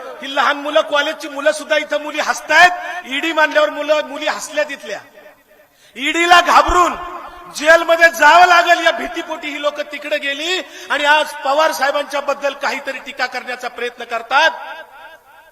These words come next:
बापाने केलेली गोष्ट अशी विसरायची नसते, ती आपली शिकवण नाही. या पुणे जिल्ह्याचा इतिहास, पश्चिम महाराष्ट्राचा विकास जर आपण पाहिला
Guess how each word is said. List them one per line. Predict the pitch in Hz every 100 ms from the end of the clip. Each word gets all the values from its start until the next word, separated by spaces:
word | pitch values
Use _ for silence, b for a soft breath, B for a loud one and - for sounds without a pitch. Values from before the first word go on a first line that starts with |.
| _ _ _ _ _ _ _ _ _ 135
बापाने | 160 196 254 262 254
केलेली | 233 240 240
गोष्ट | 180 214 226 - 214 185 190 - - _ _ _ _ _
अशी | 175 -
विसरायची | 185 - 196 233 233
नसते, | 202 - 139 127 _ _ _ _ _ _ _
ती | 214
आपली | 220 233 233
शिकवण | 208 - 214 214
नाही. | 185 175 180 180 180 _ _ _ _ _ _ _ _ 190
या | 254 302 311
पुणे | 294 269 285
जिल्ह्याचा | 285 262 247 269 269 285 302
इतिहास, | 285 - 240 269 302 - - -
पश्चिम | 247 - 302
महाराष्ट्राचा | 294 254 262 269 269 285
विकास | 233 233 269 311 320 - - - - - -
जर | 190 262
आपण | 262 269
पाहिला | 269 269 240 262 285 370